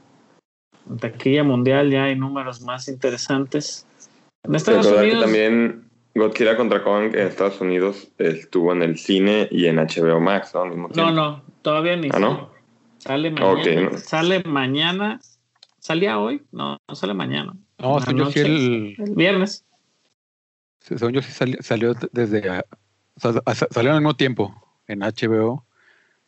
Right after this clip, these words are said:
Speaker 3: y
Speaker 1: Ujú.
Speaker 3: en
Speaker 2: No, no,
Speaker 3: y en
Speaker 2: no, para
Speaker 3: cines.
Speaker 2: nada. Sale, apenas sale el viernes, güey. Estoy seguro.
Speaker 1: Ok.
Speaker 2: En Estados Unidos, este, de hecho, varias, la crítica abiertamente no ha aventado, eh,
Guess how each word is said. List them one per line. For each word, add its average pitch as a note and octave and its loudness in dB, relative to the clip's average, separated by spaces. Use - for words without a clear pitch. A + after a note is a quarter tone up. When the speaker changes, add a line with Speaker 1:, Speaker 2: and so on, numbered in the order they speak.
Speaker 3:
y - -4
Speaker 1:
Ujú. - -4
Speaker 3:
en F2+ -6
Speaker 2:
No, D3 2
no, D3+ -6
Speaker 3:
y A#2+ -4
en - 0
Speaker 2:
no, D3 0
para C#3 0
Speaker 3:
cines. B2 0
Speaker 2:
nada. C#3 -4
Sale, D3+ 0
apenas C#3+ -2
sale D#3+ 0
el D3+ 0
viernes, C3+ -2
güey. G#2+ -20
Estoy - -4
seguro. A#2+ -2
Speaker 1:
Ok. D#2+ 2
Speaker 2:
En B2 -2
Estados B2+ 0
Unidos, C3+ 0
este, A2+ 0
de B2 4
hecho, B2+ 2
varias, C3+ 0
la B2 -4
crítica C#3+ 0
abiertamente C3+ -2
no B2 -2
ha C3 -2
aventado, B2+ -2
eh, G2+ -10